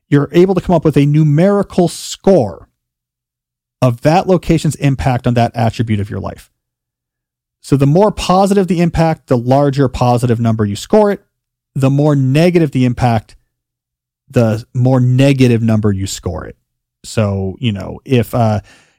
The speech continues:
you really want a relaxed place, a relaxed lifestyle, but you're gonna move to Manhattan, you would probably score that attribute with a big negative number. The mistake a lot of people make is to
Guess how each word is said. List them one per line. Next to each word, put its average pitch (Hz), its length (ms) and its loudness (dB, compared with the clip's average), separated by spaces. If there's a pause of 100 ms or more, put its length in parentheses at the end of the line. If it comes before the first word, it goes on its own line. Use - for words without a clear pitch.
you 123 120 2
really 180 220 4
want 165 200 2
a - 20 0
relaxed 120 540 0
place, 160 640 0
a 120 120 -4
relaxed 123 440 0
lifestyle, 110 720 -2 (460)
but - 140 -4
you're 117 100 0
gonna 113 160 0
move 113 340 2
to - 80 -4
Manhattan, 117 720 0
you 143 180 -2
would 139 120 0
probably 135 200 0
score 156 340 0
that 127 320 0
attribute 117 420 0
with 107 120 -8
a 117 40 -8
big 110 160 -2
negative 95 340 -6
number. - 280 -18 (1500)
The 151 160 0
mistake 190 420 0
a 214 40 2
lot 180 160 2
of 156 60 -4
people 143 220 0
make 175 360 0
is 139 220 0
to 131 240 2